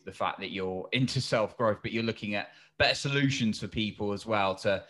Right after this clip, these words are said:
incorporate more of it into their life. So one question I had, uh, for you, Anton, is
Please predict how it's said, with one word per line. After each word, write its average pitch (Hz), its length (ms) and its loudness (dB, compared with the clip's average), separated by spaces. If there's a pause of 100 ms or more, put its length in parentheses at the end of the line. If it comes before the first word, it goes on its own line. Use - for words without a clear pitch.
(120)
incorporate 110 720 0
more 110 300 2
of 98 80 -2
it 101 160 2
into 107 280 0
their 98 220 0
life. 104 320 0
So 120 320 0 (600)
one 240 220 4
question 123 640 0
I 107 320 0
had, 95 420 0
uh, 92 380 0 (240)
for 113 60 -8
you, 98 340 -2 (300)
Anton, 101 400 -2
is 127 200 -4